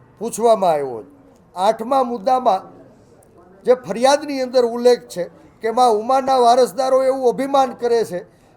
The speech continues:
કે મા ખોડલના વંશજો સામાજિક અને રાજકીય રીતે પચાસ વર્ષ પાછળ છે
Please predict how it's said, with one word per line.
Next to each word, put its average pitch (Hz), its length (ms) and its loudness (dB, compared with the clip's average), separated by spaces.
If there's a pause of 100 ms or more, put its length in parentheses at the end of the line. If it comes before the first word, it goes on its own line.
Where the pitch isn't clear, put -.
(120)
કે 240 180 4 (320)
મા 233 140 4
ખોડલના 254 800 0 (360)
વંશજો 233 600 0
સામાજિક 226 600 -4
અને 240 180 -4
રાજકીય 220 460 -2
રીતે 240 320 -6
પચાસ 247 500 -4
વર્ષ 220 360 -6 (320)
પાછળ 247 420 4
છે 131 200 -12